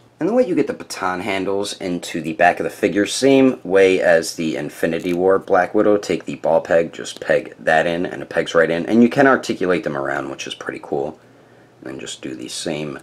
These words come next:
thing with the other one, and then there you go. And then the way you swap out the gun holsters, they're just pegged in. But like I said, you have to get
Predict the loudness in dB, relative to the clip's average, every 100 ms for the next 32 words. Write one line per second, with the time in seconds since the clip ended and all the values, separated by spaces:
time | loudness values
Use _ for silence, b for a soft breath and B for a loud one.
0 | b b b b -6 -4 -2 -4 -6 -4
1 | -6 -4 -4 -2 -2 -2 -4 -6 -4 -4
2 | -4 -8 -14 -8 -6 -6 -6 4 6 6
3 | 0 -2 0 2 2 2 -2 -4 0 0
4 | 2 2 2 -4 0 0 2 2 0 0
5 | -2 -2 2 2 2 -2 2 2 4 0
6 | 0 -6 b b b b b b -2 4
7 | 4 6 2 6 4 4 -2 2 4 2
8 | 0 0 0 -2 -8 _ 2 4 4 -2
9 | -12